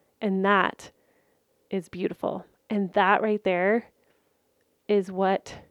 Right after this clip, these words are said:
takes the pressure off, and that it is a joy to walk through this process. So again, I am praying for you, each person that listens to this message, this episode,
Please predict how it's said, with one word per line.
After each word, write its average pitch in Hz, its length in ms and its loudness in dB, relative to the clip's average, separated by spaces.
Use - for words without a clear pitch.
takes - 260 -4
the 208 60 0
pressure 196 400 0
off, 254 420 0
and 202 200 0
that 196 120 2
it 190 120 2
is 185 140 -2
a 185 60 -6
joy 190 400 2
to 196 120 -2
walk 180 300 -4
through 185 200 -4
this 185 160 -6
process. - 680 -12
So 196 100 4
again, 220 440 4
I 196 80 -2
am 185 180 0
praying 220 380 4
for 240 120 2
you, 226 460 4
each - 280 -6
person 185 500 -2
that - 180 0
listens 214 440 2
to 185 400 2
this 190 440 -2
message, - 640 -8
this 202 180 0
episode, - 640 -6